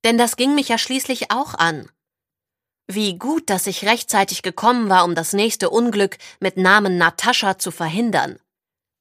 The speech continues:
Natascha. Wie konnte man nur Natascha heißen? Aber wahrscheinlich war das nur ihr Künstlername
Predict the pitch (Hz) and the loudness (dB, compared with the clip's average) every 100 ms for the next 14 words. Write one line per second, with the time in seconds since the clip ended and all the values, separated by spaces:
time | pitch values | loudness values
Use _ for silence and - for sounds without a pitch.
0 | _ 165 170 - - 208 - 135 123 - | _ -6 -6 -2 0 0 2 0 0 -8
1 | _ _ _ _ 269 - 240 302 359 294 | _ _ _ _ -8 -2 2 2 4 2
2 | 269 269 269 262 277 - 277 208 160 156 | 2 2 0 0 -2 0 0 0 -4 -6
3 | - 160 - _ _ _ _ _ _ - | -8 -10 -14 _ _ _ _ _ _ -4
4 | 240 214 - 226 226 190 175 180 190 185 | 0 0 2 4 4 4 4 4 0 0
5 | 165 - 202 269 - 147 151 151 151 | -2 -2 -4 -2 0 0 2 -2 -4